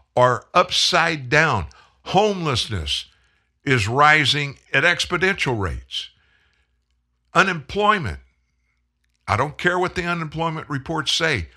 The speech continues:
People are leaving the employment market. They're not filing unemployment claims.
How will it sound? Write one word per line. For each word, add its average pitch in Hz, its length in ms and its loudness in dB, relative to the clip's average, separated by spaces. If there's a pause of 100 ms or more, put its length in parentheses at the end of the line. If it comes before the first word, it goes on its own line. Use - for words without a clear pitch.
(200)
People 170 600 -8
are 123 160 6
leaving 131 920 -2 (320)
the 131 180 -2
employment 135 760 -2
market. 127 600 0 (240)
They're 120 160 2
not 131 320 2
filing 143 440 4
unemployment 139 720 -2
claims. 78 400 -4